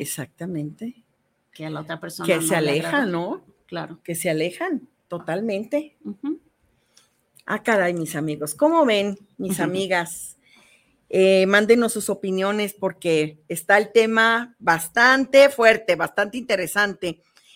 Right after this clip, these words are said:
Speaker 1: Y aquí ya tenemos algunos comentarios. A ver, si me permiten, déjenme ver qué nos está pasando aquí el ingeniero Israel, que como siempre, muy al pendiente de todos sus programas.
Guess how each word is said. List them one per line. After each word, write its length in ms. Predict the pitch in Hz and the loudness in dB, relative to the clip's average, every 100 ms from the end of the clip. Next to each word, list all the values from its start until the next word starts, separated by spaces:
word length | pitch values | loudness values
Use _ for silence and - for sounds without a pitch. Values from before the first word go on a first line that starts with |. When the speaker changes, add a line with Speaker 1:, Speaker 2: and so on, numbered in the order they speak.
| _ | _
Speaker 1:
Y 100 | 196 | -6
aquí 240 | 196 208 | -4 -4
ya 120 | 262 | -4
tenemos 880 | 294 359 285 294 294 294 285 254 - | -4 -4 -4 -4 -2 0 0 -2 -4
algunos 500 | 233 208 202 233 262 - | -4 -4 -6 -6 -6 -8
comentarios. 1000 | 254 190 170 196 233 247 220 240 - _ _ _ _ _ | -10 -10 -4 -2 -2 -2 -6 -6 -10 _ _ _ _ _
A 140 | - | -10
ver, 160 | 165 170 | -6 -6
si 160 | 165 185 | -8 -10
me 140 | 180 | -10
permiten, 600 | 170 180 214 247 240 247 | -6 -6 -6 -8 -6 -6
déjenme 460 | 220 214 220 214 202 | -6 -8 -8 -8 -4
ver 320 | 208 214 220 _ _ _ _ _ _ _ | -4 -4 -8 _ _ _ _ _ _ _
qué 320 | 220 220 220 | -2 0 0
nos 220 | 220 208 196 | -2 -6 -8
está 300 | - 202 202 | -4 -4 -4
pasando 520 | 202 220 208 202 196 | -6 -4 -6 -2 -4
aquí 600 | 190 - 214 214 220 - | -4 -8 -8 -6 -8 -10
el 180 | - 196 | -8 -6
ingeniero 640 | 180 170 180 190 202 214 | -6 -8 -8 -6 -4 -2
Israel, 800 | 226 196 190 196 196 233 294 285 _ _ _ _ _ | -2 -2 -4 -2 0 0 -2 -6 _ _ _ _ _
que 160 | - 180 | -18 -12
como 220 | 180 180 | -10 -10
siempre, 520 | - 226 226 226 220 | -6 -6 -6 -6 -6
muy 220 | 220 226 | -4 -4
al 140 | 233 233 | -4 -4
pendiente 440 | 202 190 196 196 | -8 -8 -8 -6
de 120 | 196 | -6
todos 280 | 185 208 208 | -6 -6 -6
sus 140 | 190 | -10
programas. 720 | - 185 170 185 190 185 175 | -8 -6 -2 0 0 -2 -6